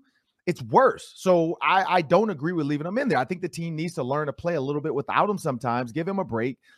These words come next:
Let him get mentally dialed back in. Get him on the bench. Tell him, "Calm down." Tell him, "Shut up. Stop talking to the refs," and then get him back in the game.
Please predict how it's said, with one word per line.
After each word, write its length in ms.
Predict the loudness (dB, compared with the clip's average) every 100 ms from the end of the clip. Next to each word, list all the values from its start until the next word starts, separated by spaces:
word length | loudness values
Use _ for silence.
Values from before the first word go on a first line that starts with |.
| -2
Let 160 | 0
him 80 | 2
get 160 | 0 0
mentally 360 | -2 -2 -2
dialed 300 | 2 4 4
back 240 | 4 0 0
in. 220 | -2 -2
Get 160 | 0 0
him 80 |
on 100 | 2
the 80 | 0
bench. 360 | 0 -2 -2 -4
Tell 140 | -4
him, 80 | -2
"Calm 240 | 0 0
down." 200 | 2 0
Tell 140 | 0 -4
him, 80 | -6
"Shut 320 | -2 2 6
up. 160 | 4
Stop 260 | 4 -2 0
talking 200 | -2 -2
to 60 | -2
the 60 |
refs," 400 | 0 0 -4 -8 _ _ _ _ _ _
and 80 | -10
then 80 | -2
get 100 | 0
him 80 | 2
back 180 | 2 0
in 60 |
the 60 | -2
game. 340 | -2 -2 -4